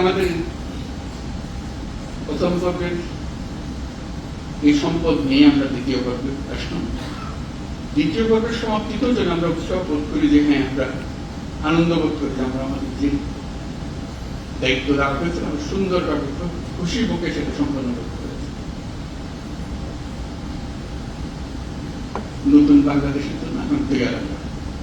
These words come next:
সেই নতুন নির্বাচন, নির্বাচনের মাধ্যমে যে সরকার গঠন হবে সেটার ব্যাপারে আর কোনো প্রশ্ন তুলবে না,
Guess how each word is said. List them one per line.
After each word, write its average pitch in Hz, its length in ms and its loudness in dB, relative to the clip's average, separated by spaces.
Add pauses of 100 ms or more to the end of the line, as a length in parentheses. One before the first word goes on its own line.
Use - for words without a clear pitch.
(2000)
সেই 147 180 8
নতুন 135 200 2 (120)
নির্বাচন, 127 380 0 (100)
নির্বাচনের 135 500 2
মাধ্যমে 170 320 0 (120)
যে 151 80 4 (720)
সরকার 147 300 2 (100)
গঠন 160 300 0
হবে 156 160 0 (1200)
সেটার 202 320 4
ব্যাপারে - 300 4
আর - 60 -2 (180)
কোনো 147 220 4
প্রশ্ন - 180 0 (120)
তুলবে 127 260 2
না, 120 60 -2